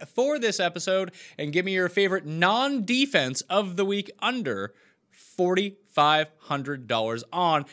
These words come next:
this main four-game slate on DraftKings for the divisional round. Now, there's other stuff that you can do if you want to get into draws for pure American cash. What you can do is go search out Fantasy Hockey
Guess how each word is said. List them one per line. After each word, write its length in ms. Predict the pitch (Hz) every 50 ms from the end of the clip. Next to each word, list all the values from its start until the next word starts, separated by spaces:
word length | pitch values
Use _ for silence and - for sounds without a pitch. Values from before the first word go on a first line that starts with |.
| - _
this 180 | - 135 120 -
main 460 | 123 113 120 143 156 165 165 165 151 -
four-game 680 | _ - - 147 135 139 143 131 139 139 135 135 127 117
slate 360 | - - 131 123 120 120 120 -
on 240 | 120 117 110 107
DraftKings 560 | 104 143 151 151 147 - - 160 151 151 139 - - - - _
for 340 | - - 294 285 277 254 247
the 160 | 190 208 254
divisional 480 | 220 220 220 202 226 208 190 220 214 190
round. 240 | 226 247 196 123 113
Now, 200 | 131 131 127 120
there's 200 | - 185 202 214
other 240 | 214 254 339 330 311
stuff 300 | - - 151 123 - -
that 80 | 117
you 80 | 123 117
can 100 | 117 107
do 100 | 143 175
if 80 | 135
you 80 | 110 107
want 120 | 110 110
to 20 | 107
get 80 | 113
into 120 | 104 101 95
draws 260 | 101 113 113 110 107
for 180 | - 110 98 - - - - -
pure 460 | - - 220 196 190 180 175 175 - - _ -
American 640 | - 151 156 160 156 151 147 147 147 - 147 135 117 - _ -
cash. 580 | - 170 165 175 170 131 104 120 139 - - _ -
What 220 | 208 262 262 226
you 80 | 202 175
can 160 | 185 165 127
do 260 | 131 214 254 220 160 -
is 360 | 156 151 131 131 196 302 285 - - - - - - - 127
go 260 | 120 170 233 359 370
search 380 | - - - 269 277 320 - -
out 240 | 95 110 143 -
Fantasy 680 | - - - - 143 196 240 262 262 - - - - - _ _ _ _
Hockey 580 | _ - 180 190 175 - - - - - -